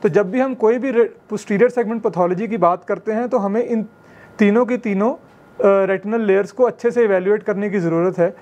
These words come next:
And इसके अंदर spectralis multimodal imaging का बहुत इंपॉर्टेंट रोल है। इसमें वेरियस इमेजिंग मोडेलिटीज़ है जो इन थ्री लेयर्स को अच्छे से हमें स्टडी करने में हेल्प करती है। तो इसमें कौन कौन सी इमेजिंग मोडेलिटीज़ अवेलेबल है हमारे पास?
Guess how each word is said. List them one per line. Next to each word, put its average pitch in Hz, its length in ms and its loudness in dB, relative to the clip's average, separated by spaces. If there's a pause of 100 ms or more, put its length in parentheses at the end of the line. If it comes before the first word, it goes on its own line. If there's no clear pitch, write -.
(260)
And 202 100 2 (200)
इसके 285 300 2
अंदर 247 220 4
spectralis 220 640 -2
multimodal 220 640 0
imaging 196 240 -4
का 226 120 2
बहुत 180 300 0
इंपॉर्टेंट 202 460 -2
रोल 165 220 0
है। 202 120 -2 (800)
इसमें 220 200 4
वेरियस 185 420 2
इमेजिंग 220 340 -2
मोडेलिटीज़ 190 560 0
है 233 140 2 (360)
जो 202 100 4
इन 226 480 0
थ्री 233 220 2
लेयर्स 196 340 2
को 240 120 -2
अच्छे 214 340 0
से 214 220 0 (360)
हमें 202 180 2
स्टडी 208 280 0
करने 190 260 -2
में 220 120 -2
हेल्प 180 260 -2
करती 143 300 -4
है। 127 160 -6 (640)
तो 190 160 4
इसमें 233 520 4 (560)
कौन 214 200 2
कौन 240 220 2
सी 247 280 2
इमेजिंग 208 420 2
मोडेलिटीज़ 208 480 0
अवेलेबल 196 420 0
है 214 80 0
हमारे 185 240 -2
पास? 190 280 -2